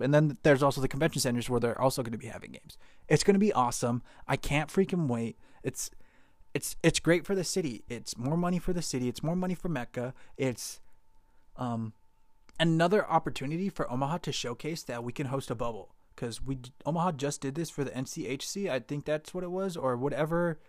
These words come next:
conference U N O is in. I don't really pay attention to U N O stuff, so I don't know what conference they're in. But we just did that for their hockey, I'm pretty sure. So now we're showing that we're gon-, we can do this for volleyball at a championship level. And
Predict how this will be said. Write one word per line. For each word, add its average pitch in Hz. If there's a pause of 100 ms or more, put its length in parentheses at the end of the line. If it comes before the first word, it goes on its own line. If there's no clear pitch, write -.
(180)
conference -
U 131
N 123
O 113
is 113
in. 104
I 117
don't 110
really 104
pay -
attention -
to -
U 104
N 101
O -
stuff, -
so 120
I 113
don't 117
know 113
what 107
conference 110
they're 107
in. 104 (280)
But 131
we 143
just 160
did 180
that 143
for 139
their 139
hockey, 151
I'm 113
pretty 131
sure. - (280)
So 123
now 120
we're 151
showing 131
that 131
we're 120
gon-, 127
we 135
can 127
do 135
this 123
for -
volleyball 123 (400)
at 92
a 123
championship 123
level. 123 (580)
And 117